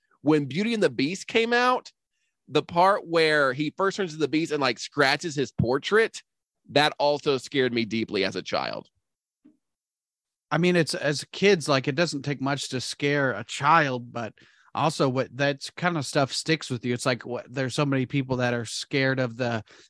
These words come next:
Speaker 2: tunnel scene in Willy Wonka. That didn't scare me, but you hear enough people say that scared you, and that's not even a horror movie. That's
Speaker 1: Yeah.
Speaker 2: a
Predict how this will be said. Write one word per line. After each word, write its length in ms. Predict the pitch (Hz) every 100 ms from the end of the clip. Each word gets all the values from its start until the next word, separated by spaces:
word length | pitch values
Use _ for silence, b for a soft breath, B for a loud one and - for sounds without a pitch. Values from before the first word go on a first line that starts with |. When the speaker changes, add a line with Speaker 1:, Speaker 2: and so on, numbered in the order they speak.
| _
Speaker 2:
tunnel 360 | - 160 160 139
scene 360 | - 147 131
in 180 | 131 117
Willy 240 | 127 139 127
Wonka. 500 | 127 147 147 120 110
That 200 | 156 160
didn't 260 | 175 151
scare 340 | 127 - 139 120
me, 320 | 113 113 107 b b _ _
but 140 | - 143
you 100 | 143
hear 200 | 175 160
enough 260 | 143 151
people 320 | - 170 139 127
say 380 | - 143 135 120
that 300 | 135 147 -
scared 480 | - - 156 156 143
you, 180 | 127 120
and 160 | 131 143
that's 220 | 180 -
not 180 | 190 185
even 260 | 160 151
a 60 | 127
horror 460 | 113 156 156 139
movie. 520 | 120 139 147 110 92 - b b b b
That's 140 | 311
Speaker 1:
Yeah. 180 | 262 143
Speaker 2:
a 120 | -